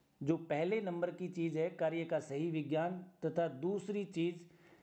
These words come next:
कि जो कार्मिक हैं वैज्ञानिक रूप से चयनित, प्रशिक्षित और विकसित,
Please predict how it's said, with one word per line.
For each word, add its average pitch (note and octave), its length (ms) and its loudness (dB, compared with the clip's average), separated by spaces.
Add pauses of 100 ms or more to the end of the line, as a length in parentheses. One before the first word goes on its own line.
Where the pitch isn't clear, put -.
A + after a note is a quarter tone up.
(240)
कि E3+ 100 6
जो E3+ 160 2
कार्मिक E3 540 0
हैं D3+ 180 0
वैज्ञानिक E3+ 500 0
रूप D#3+ 160 -2
से E3 180 0
चयनित, D#3+ 640 0
प्रशिक्षित E3 800 -2 (560)
और D#3+ 120 4
विकसित, D#3 520 -2